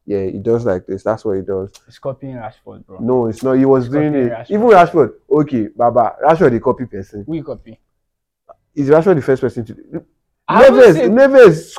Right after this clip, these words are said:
Speaker 2: this.
Speaker 1: Neves used to do this. Yeah. He has been doing it for three or four years now.
Speaker 2: Neves at Wolves.
Speaker 1: Yes.
Speaker 2: You guys let us know in the comments who owns this celebration.
Speaker 1: Rashford, they copy person. He, he wants to co-
Speaker 2: <laughs> So that's the debate, guys.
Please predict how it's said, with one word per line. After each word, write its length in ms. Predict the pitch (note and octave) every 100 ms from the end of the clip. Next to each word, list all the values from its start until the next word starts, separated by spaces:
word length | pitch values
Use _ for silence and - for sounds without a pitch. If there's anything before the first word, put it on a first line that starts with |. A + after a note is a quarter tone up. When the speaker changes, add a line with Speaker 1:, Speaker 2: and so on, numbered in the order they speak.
| -
Speaker 2:
this. 280 | B2+ G#3 A#3
Speaker 1:
Neves 260 | C4 A#3
used 140 | G3+ G3+
to 80 | E3
do 200 | E3 G3
this. 240 | F3+ C#3+
Yeah. 280 | G3 G3 A#2+ - _ _ _ _ _
He 80 | -
has 120 | F#3
been 160 | F#3+ F3+
doing 220 | G#3 A3+
it 40 | G3
for 180 | E3
three 240 | D3+ E3 F#3
or 120 | C#3+
four 240 | D3 D3+
years 200 | D3 C3
now. 120 | B2+ C3
Speaker 2:
Neves 260 | A2 E3+
at 160 | D3 D3
Wolves. 380 | D3+ B2+ _ _ -
Speaker 1:
Yes. 520 | F3+ A#3 C#3 - _
Speaker 2:
You 100 | A#3+
guys 220 | B3+ A3
let 180 | G#3 G3
us 80 | D#3+
know 100 | F3+
in 60 | D#3+
the 80 |
comments 400 | C#3+ D#3 C#3+ D3
who 160 | D3 A3
owns 260 | E3+ E3+ D3
this 140 | D3
celebration. 520 | C#3 B2+ B2+ F3+ F#3+
Speaker 1:
Rashford, 160 | G3 D#3+
they 100 | C3+
copy 300 | - D3+ D#3+
person. 380 | C3 A2+ A#2+ B2+
He, 320 | A2 G#2 G2+ -
he 60 | A#2
wants 240 | C3+ C#3
to 160 | G3+ C#3
co- 200 | C3+ - - -
Speaker 2:
<laughs> 160 | -
So 160 | _ C4+
that's 220 | C4 B3+
the 100 | A3
debate, 380 | F#3 F3+ G#3 E3
guys. 520 | D#3+ D3+ D3 C#3+ _